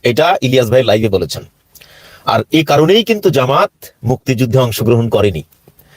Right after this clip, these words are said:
কারণ তারা এটাই বলেছিল যে এক জালিমের কবল থেকে মুক্ত হয়ে আর এক জালিমের কব-, কবলে আমরা যুক্ত হতে চাই না, এটাই তো বলেছেন। তো জামাতের স্ট্যান্ড আর মেজর ডালিমের বক্তব্য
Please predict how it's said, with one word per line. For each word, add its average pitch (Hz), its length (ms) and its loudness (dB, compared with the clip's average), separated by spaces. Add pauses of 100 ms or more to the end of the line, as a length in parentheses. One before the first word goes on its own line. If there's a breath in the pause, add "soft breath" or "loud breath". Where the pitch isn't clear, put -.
(320 soft breath)
কারণ 131 200 2
তারা 151 160 2
এটাই 170 240 2
বলেছিল 170 520 2 (480)
যে 117 220 0
এক 156 260 2
জালিমের 202 500 4 (800)
কবল 160 300 2
থেকে 196 260 4
মুক্ত 180 300 0
হয়ে 165 380 2 (720)
আর 135 180 0
এক 170 400 2
জালিমের 147 460 0
কব-, 123 360 2
কবলে 123 440 2
আমরা 113 440 0 (640)
যুক্ত 151 300 0
হতে 110 240 0
চাই - 200 -2
না, - 180 -6
এটাই 151 220 0
তো 160 80 2
বলেছেন। 98 320 -2 (500)
তো 117 100 0 (320)
জামাতের 196 580 2
স্ট্যান্ড 120 580 -2 (420)
আর 104 180 -2
মেজর 123 220 0
ডালিমের 139 460 2
বক্তব্য 127 560 -2